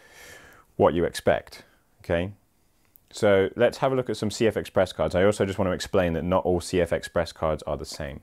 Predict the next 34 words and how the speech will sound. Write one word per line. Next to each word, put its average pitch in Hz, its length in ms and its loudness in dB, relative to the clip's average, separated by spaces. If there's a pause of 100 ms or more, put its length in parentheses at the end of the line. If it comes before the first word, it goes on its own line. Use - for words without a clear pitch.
(100)
Because 101 260 0
I've 101 100 2
got 98 160 0
two 147 160 0
C 131 160 0
F 110 120 2
Express 95 380 -2
cards. 76 460 -4
So 82 340 0 (600)
I've 85 100 -8
got 90 400 0
a 85 300 -2 (160)
Delkin 107 500 0
black 98 300 0
card 82 360 -2
and 82 120 -6
I've 78 100 -4
got 85 200 -4
a 80 180 -2
Lexar 78 760 0 (2000)
Professional 85 520 -6
Gold 80 420 0
card 71 300 -4
as 71 100 -8
well. 73 400 -2 (220)
So 123 160 2
this 156 240 4 (220)
gold 123 500 6 (540)
Lexar 110 480 4
Professional 104 440 0
C 101 160 0
F 95 120 2
Express 92 400 0
card, 78 400 0